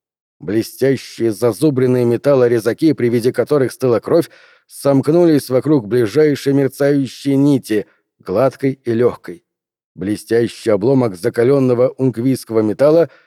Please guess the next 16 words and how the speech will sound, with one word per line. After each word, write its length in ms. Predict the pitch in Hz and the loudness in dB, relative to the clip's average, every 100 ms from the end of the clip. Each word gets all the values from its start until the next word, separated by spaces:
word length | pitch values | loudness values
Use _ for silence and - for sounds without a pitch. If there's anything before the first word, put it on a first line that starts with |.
| _ _ | _ _
с 180 | _ - | _ -14
грохотом 640 | 101 131 165 143 127 131 120 | -2 2 2 2 0 0 0
упал 340 | - 113 107 | 0 0 0
на 260 | 104 90 78 | -2 -4 -8
пол. 280 | 76 76 - _ _ _ _ _ _ _ _ _ | -12 -14 -14 _ _ _ _ _ _ _ _ _
Паутина 560 | 95 95 90 120 156 165 | -4 -2 -2 0 2 2
начала 320 | 135 131 143 | 0 2 2
вибрировать. 720 | 147 147 165 98 76 - - _ _ _ _ _ _ _ | 2 2 0 0 -4 -10 -20 _ _ _ _ _ _ _
Кай 260 | 110 113 | -2 0
Нэвис 420 | 113 127 151 151 156 | 2 2 0 0 -2
уставился 640 | - 131 127 139 - 139 | -2 0 2 0 0 0
на 120 | 139 | 0
свою 360 | - 113 127 123 | 0 0 2 2
нижнюю 540 | 123 131 104 127 131 | 2 0 -2 -2 -2
правую 440 | - 113 107 120 | -2 -2 0 -2
руку. 360 | 110 101 - | -2 -6 -10